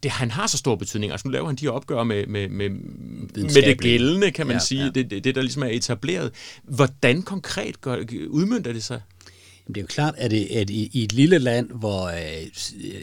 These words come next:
Speaker 2: s-, uddannelsessystemet er bygget op omkring noget, noget pensum, som er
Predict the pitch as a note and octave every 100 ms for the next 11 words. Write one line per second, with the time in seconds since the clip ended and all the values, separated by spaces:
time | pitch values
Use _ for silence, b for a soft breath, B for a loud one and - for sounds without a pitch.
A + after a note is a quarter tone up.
0 | G2+ G2 - - D#3 D#3+ D3 - A2 B2
1 | G#2+ F#2 F#2+ G#2 A#2 A#2 G#2+ - G#2 F2+
2 | E2+ E2 E2 F2 - A2 A2 - F#2+ E2+
3 | - - D2+